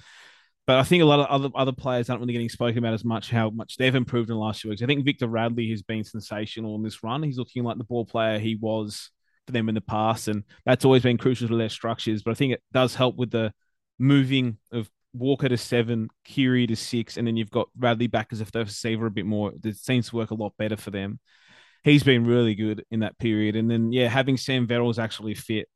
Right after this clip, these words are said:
And I know, I think he's getting somewhat overrated at the, at the point, at this moment. I'm a fan of Sam Verrills and think he's one of the best hook-, like, sorry, one of the best six and hookers in the country, obviously. He should be an N R L hooker. But I think he's getting overrated now for, just because, like, the difference between Sam Verrills and what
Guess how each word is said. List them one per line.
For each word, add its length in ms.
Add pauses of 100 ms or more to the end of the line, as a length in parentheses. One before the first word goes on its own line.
And 100
I 40
know, 240
I 60
think 200
he's 140
getting 400
somewhat 380
overrated 580
at 100
the, 80
at 80
the 60
point, 280
at 60
this 220
moment. 340
I'm 140
a 60
fan 260
of 80
Sam 240
Verrills 400
and 160 (400)
think 160
he's 120
one 120
of 40
the 100
best 340
hook-, 200
like, 160
sorry, 160
one 60
of 60
the 100
best 80
six 160
and 100
hookers 240
in 60
the 80
country, 320
obviously. 360
He 40
should 160
be 120
an 60
N 100
R 100
L 100
hooker. 300 (720)
But 40
I 40
think 100
he's 100
getting 160
overrated 560
now 300
for, 280
just 200
because, 400
like, 240 (140)
the 60
difference 320
between 220
Sam 240
Verrills 360
and 120
what 180